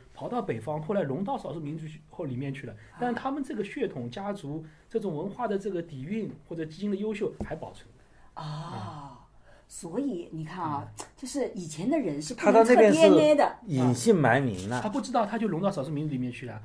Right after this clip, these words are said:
Speaker 3: 对。
Speaker 1: 但他这个家族就是力量很强啊，他本来就有钱啊。然后那些北方少数民族，原来那些，呃，原始部落本来就很原始啊，他过去了以后，他当然当头人。
Speaker 3: 就征服他们了。
Speaker 1: 当然当头人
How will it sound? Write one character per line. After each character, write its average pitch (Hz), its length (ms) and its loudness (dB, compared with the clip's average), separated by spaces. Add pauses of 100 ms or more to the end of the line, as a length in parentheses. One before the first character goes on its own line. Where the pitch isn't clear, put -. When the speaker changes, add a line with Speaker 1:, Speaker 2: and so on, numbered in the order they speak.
(180)
Speaker 3:
对。 - 20 -8
Speaker 1:
但 233 140 2
他 262 160 -2
这 269 80 -6
个 226 60 4
家 208 180 -4
族 202 120 -2
就 247 160 -4
是 208 140 -4
力 190 140 -8
量 180 120 -2
很 147 140 -6
强 131 180 -12
啊， 175 180 -6 (220)
他 - 80 -2
本 165 140 0
来 196 100 0
就 240 140 -2
有 165 80 4
钱 151 200 -4
啊。 196 220 -2 (220)
然 180 100 -2
后 220 80 0
那 226 220 -2
些 233 180 -2
北 196 160 -2
方 214 160 -2
少 190 160 -2
数 202 80 -4
民 185 160 -4
族， 190 140 -4
原 170 180 -4
来 196 100 -2
那 190 120 -2
些， 180 260 -8 (320)
呃， 156 80 -4
原 147 260 -2
始 190 140 -8
部 175 200 -8
落 165 180 2
本 151 160 -4
来 - 100 4
就 196 140 -2
很 160 100 -6
原 139 180 -4
始 - 180 -10
啊， 131 120 -10 (180)
他 160 120 -6
过 175 160 0
去 156 140 -6
了 139 60 -4
以 127 40 -4
后， 151 80 -6
他 - 140 -12
当 180 140 -8
然 160 140 -8
当 139 180 -4
头 143 120 0
人。 - 20 4
Speaker 3:
就 - 0 -
征 156 220 2
服 131 100 -2
他 113 160 -2
们 101 120 -6
了。 92 140 -16
Speaker 1:
当 233 120 0
然 214 160 -2
当 202 120 0
头 151 200 -4
人 143 120 -2